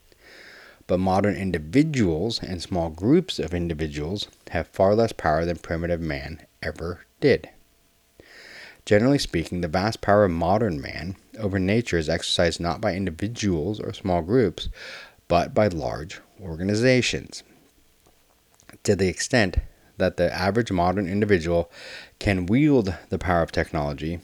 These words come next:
he's permitted to do so only within narrow limits and only under the supervision and control of the system.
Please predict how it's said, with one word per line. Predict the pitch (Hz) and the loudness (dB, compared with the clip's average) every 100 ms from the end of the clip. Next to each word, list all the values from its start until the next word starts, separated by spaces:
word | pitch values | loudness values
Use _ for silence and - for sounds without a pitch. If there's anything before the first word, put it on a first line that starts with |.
| _ - | _ -6
he's | 92 87 | -4 -4
permitted | - 95 107 107 | 0 0 0 0
to | 92 | 0
do | - | 0
so | 95 85 - | -2 -2 -2
only | 120 135 123 | 2 4 4
within | 95 85 87 87 | 2 0 -2 -2
narrow | 85 85 | -2 0
limits | 107 123 120 - - - - - - | 2 2 2 -2 -12 -18 -20 -20 -10
and | 87 - - | -10 -8 2
only | 147 165 127 80 85 - - - | 4 6 4 2 -4 -8 -16 -6
under | 95 95 | -2 -2
the | 107 | -2
supervision | 110 101 90 85 87 78 | -4 -2 0 0 -2 -4
and | 90 | -6
control | 87 82 - 80 80 | -6 -6 -4 -2 -2
of | 98 | -2
the | 107 | -4
system. | - 143 135 - 78 50 | -2 -2 -4 -4 -6 -6